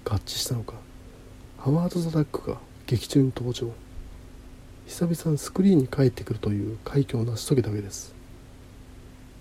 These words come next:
これを好機と見たリー・トンプソン、マーベルへハワード・ザ・ダックの再映画化の企画書を提出したそうです。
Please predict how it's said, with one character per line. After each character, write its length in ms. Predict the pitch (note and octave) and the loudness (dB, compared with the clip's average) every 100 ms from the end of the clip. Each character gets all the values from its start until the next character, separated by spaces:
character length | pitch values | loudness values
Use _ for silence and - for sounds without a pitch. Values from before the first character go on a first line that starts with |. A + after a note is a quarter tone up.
| - - | -18 0
こ 120 | G#3 | 6
れ 100 | A3 | 8
を 100 | G#3 | 6
好 240 | - A3+ | 6 6
機 120 | F#3+ - | 6 4
と 80 | |
見 100 | A2+ | -2
た 200 | A#2+ A2 A#2 - - - | -2 -6 -6 -12 -18 -2
リ 160 | C#3+ D3 | 4 4
ー・ 20 | |
ト 140 | C#3+ | 6
ン 80 | B2 | 2
プ 80 | - | 2
ソ 120 | - | -6
ン、 40 | - - - - - - - - - - - | -10 -12 -18 -18 -18 -18 -18 -18 -18 -18 -2
マ 160 | D#3 F3+ | 4 6
ー 40 | |
ベ 120 | D3+ A2+ | 6 4
ル 140 | G#2+ | 2
へ 60 | - - - - - - - | -6 -12 -18 -20 -20 -18 -2
ハ 160 | C#3 | 2
ワ 180 | E3 F#3+ | 4 4
ー 60 | G3 | 4
ド・ 60 | F#3+ | 4
ザ・ 80 | F3 | 4
ダ 60 | E3+ | 0
ッ 40 | - | -4
ク 100 | - | -2
の 120 | A2+ A2+ | -2 -2
再 280 | - E3+ | 0 4
映 100 | F3+ | 6
画 120 | D#3+ D3 | 6 2
化 140 | D3 | 2
の 140 | C#3+ C#3 - - - - | 0 -2 -10 -18 -18 -14
企 120 | - - | -2 2
画 180 | B2 - | 4 2
書 100 | B2 | -6
を 60 | |
提 220 | - C3 | 2 4
出 200 | A#2+ - | 4 0
し 80 | - | -4
た 80 | A#2+ | -4
そ 140 | A2 | -2
う 40 | G#2 | -4
で 100 | - | -6
す。 240 | - - | -12 -14